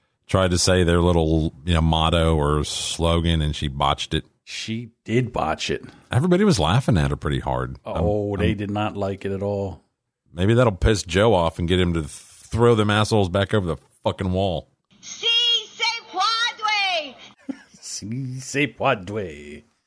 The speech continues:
Speaker 2: I, I, I wouldn't even know how to, I don't know how to say it, but apparently, uh,
Speaker 1: Puede.
Speaker 2: that was a battle cry from Barack Obama, because I guess he's Spanish too, or whatever he is.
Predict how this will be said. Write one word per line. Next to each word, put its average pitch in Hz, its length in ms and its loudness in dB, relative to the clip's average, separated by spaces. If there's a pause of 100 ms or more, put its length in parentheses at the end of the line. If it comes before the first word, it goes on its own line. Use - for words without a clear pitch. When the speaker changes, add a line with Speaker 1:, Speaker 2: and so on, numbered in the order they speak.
(840)
Speaker 2:
I, 110 120 -2
I, 147 220 0
I 147 180 2
wouldn't 156 180 0
even 135 140 2
know 131 100 4
how 131 200 2
to, 123 140 0
I 135 160 2
don't 147 140 2
know 120 80 0
how 107 120 -2
to 104 60 -6
say 107 200 -4
it, 104 60 -4
but 135 100 4
apparently, 131 880 0 (600)
uh, 113 360 2
Speaker 1:
Puede. 107 160 -4 (1200)
Speaker 2:
that 139 180 4
was 131 220 0
a 117 400 2
battle 131 380 4
cry 123 340 4
from 110 520 0
Barack 113 720 2
Obama, 117 600 0 (1000)
because 110 380 0
I 98 60 2
guess 107 200 0
he's 104 260 -2 (340)
Spanish 101 480 -2
too, 85 300 -4 (760)
or 104 120 -4
whatever 95 340 0
he 73 100 -8
is. 67 240 -8